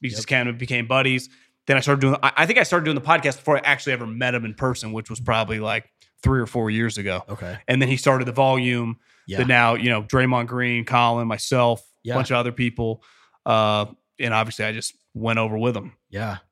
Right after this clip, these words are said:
Speaker 1: So it's been good.
Speaker 2: The Volume, I mean, is that, what's the vision there? I, there's so many different platforms now of hubs of podcasts,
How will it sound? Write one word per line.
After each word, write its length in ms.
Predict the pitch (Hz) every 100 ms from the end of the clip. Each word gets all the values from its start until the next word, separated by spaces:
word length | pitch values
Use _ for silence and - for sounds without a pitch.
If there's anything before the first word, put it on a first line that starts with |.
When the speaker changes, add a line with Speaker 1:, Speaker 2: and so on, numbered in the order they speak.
| _
Speaker 1:
So 300 | - 104 104
it's 120 | -
been 180 | 120 117
good. 240 | 123 113 - _ -
Speaker 2:
The 80 | 156
Volume, 500 | 139 185 240 196 135
I 60 | 139
mean, 160 | 156
is 120 | 160
that, 280 | 180 226 - 123 127 -
what's 300 | 139 143 226
the 120 | - 214
vision 380 | 165 160 160
there? 180 | 147 135
I, 120 | 113 123
there's 220 | 151 147
so 240 | - 190
many 160 | 196 196
different 460 | 175 170 165 143 -
platforms 640 | 147 147 - 139 143 127
now 220 | 127 127
of 100 | 120
hubs 400 | - - 139 139
of 100 | 135
podcasts, 640 | - 127 131 127 131 127